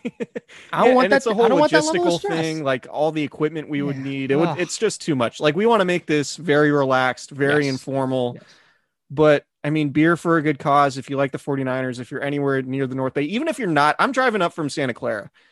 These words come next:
Speaker 2: You're driving from wherever you live in the East Bay,
Speaker 1: Mm-hmm.
Speaker 2: which is debatable whether or not you live in the East Bay or not, but whatever.
Speaker 1: Far East Bay.
Speaker 2: Bar-, uh, Mayoko's driving from, from his house. It's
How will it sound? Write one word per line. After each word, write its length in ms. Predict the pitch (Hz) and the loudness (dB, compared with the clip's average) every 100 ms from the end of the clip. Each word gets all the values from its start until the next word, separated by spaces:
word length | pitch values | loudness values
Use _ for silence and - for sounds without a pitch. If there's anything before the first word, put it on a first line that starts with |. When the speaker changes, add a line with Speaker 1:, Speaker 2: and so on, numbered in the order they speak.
| _ | _
Speaker 2:
You're 160 | - 190 | 0 0
driving 480 | 180 175 170 170 160 | 4 4 4 0 -2
from 440 | - 147 139 120 _ | -2 0 -2 -6 _
wherever 400 | 135 139 151 151 | -2 2 2 2
you 120 | 139 | 0
live 200 | 131 123 | 0 -2
in 60 | 127 | -4
the 80 | 123 | -4
East 240 | 127 - | -4 -6
Bay, 280 | 107 107 - _ _ - | -10 -10 -14 _ _ -4
Speaker 1:
Mm-hmm. 120 | 156 | 0
Speaker 2:
which 120 | 143 139 | 2 2
is 120 | 139 | 0
debatable 520 | 139 131 127 117 117 | 0 0 0 0 2
whether 180 | 117 117 | 0 0
or 40 | |
not 180 | 113 120 | -4 -8
you 80 | 135 | -10
live 80 | 127 | -14
in 80 | |
the 80 | 135 | -16
East 120 | - | -20
Bay 220 | - - - 359 | -20 -20 -20 _
or 120 | - - | -18 -18
not, 100 | - - | -14 -10
but 200 | 135 - | -10 -10
whatever. 340 | 147 - - | -14 -14 -20
Speaker 1:
Far 360 | _ - 190 165 | _ 2 4 6
East 240 | 143 - | 2 -2
Bay. 200 | - 135 - _ _ _ _ 160 120 | -8 -8 -16 _ _ _ _ -20 0
Speaker 2:
Bar-, 340 | 160 170 180 156 | 2 4 4 4
uh, 220 | 147 135 | 4 4
Mayoko's 600 | 139 160 175 170 165 143 | 0 2 2 2 0 2
driving 440 | 147 143 143 147 | 2 2 2 -2
from, 380 | 139 143 127 120 | -2 -2 -2 -4
from 240 | - 120 | -6 -6
his 200 | 117 156 | -4 -2
house. 360 | 151 139 139 131 | 0 2 2 0
It's 260 | 131 - | -8 -10